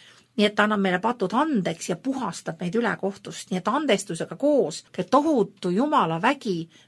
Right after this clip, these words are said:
mis puhastab, mis pühib ära selle soovi teha seda, mida me oleme ennem teinud. Ja see ei puuduta sugugi mitte ainult neid inimesi, kes on galeerilaeval või vanglas.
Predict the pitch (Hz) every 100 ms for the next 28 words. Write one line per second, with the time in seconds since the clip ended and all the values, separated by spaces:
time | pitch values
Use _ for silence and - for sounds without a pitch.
0 | - 175 - 269 269 175 - 180 - 269
1 | 285 220 165 240 208 165 196 208 160 160
2 | - - - - 240 285 247 165 190 240
3 | 202 165 202 202 170 156 - 185 190 185
4 | 185 185 190 190 165 240 233 156 160 -
5 | - - - - 185 262 294 202 196 190
6 | - 185 285 247 185 226 233 196 220 180
7 | 214 220 233 214 180 180 - 175 180 196
8 | 240 190 214 226 175 170 180 269 240 165
9 | 160 160